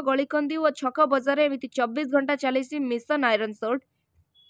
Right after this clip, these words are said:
ଫିଲିସ୍ତିନ ହମାସ ଆତଙ୍କୀକୁ ଚରମ ବାଣୀ ଶୁଣାଇଛନ୍ତି ଇସ୍ରାଏଲ ପ୍ରଧାନମନ୍ତ୍ରୀ ବଞ୍ଜାମିନ ନେତାନ୍ୟାହୁ. କହିଛନ୍ତି, "ଆମେ ଯୁଦ୍ଧ ଆରମ୍ଭ କରିନୁ, କିନ୍ତୁ ଶେଷ କରିବୁ. ପ୍ରତିଶୋଧ ଏତେ ଭୟଙ୍କର ହେବ ଯେ ହମାସ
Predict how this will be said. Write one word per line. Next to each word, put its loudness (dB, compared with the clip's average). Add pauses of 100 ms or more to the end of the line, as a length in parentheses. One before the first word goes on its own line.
(120)
ଫିଲିସ୍ତିନ 2
ହମାସ 4
ଆତଙ୍କୀକୁ 0
ଚରମ 2
ବାଣୀ 2
ଶୁଣାଇଛନ୍ତି -4 (120)
ଇସ୍ରାଏଲ 0
ପ୍ରଧାନମନ୍ତ୍ରୀ -2 (160)
ବଞ୍ଜାମିନ 2
ନେତାନ୍ୟାହୁ. -8 (420)
କହିଛନ୍ତି, -2
"ଆମେ 2
ଯୁଦ୍ଧ -2
ଆରମ୍ଭ 4
କରିନୁ, -2
କିନ୍ତୁ -6
ଶେଷ -4
କରିବୁ. -8 (420)
ପ୍ରତିଶୋଧ 2
ଏତେ 2
ଭୟଙ୍କର 2
ହେବ 4
ଯେ 0
ହମାସ 2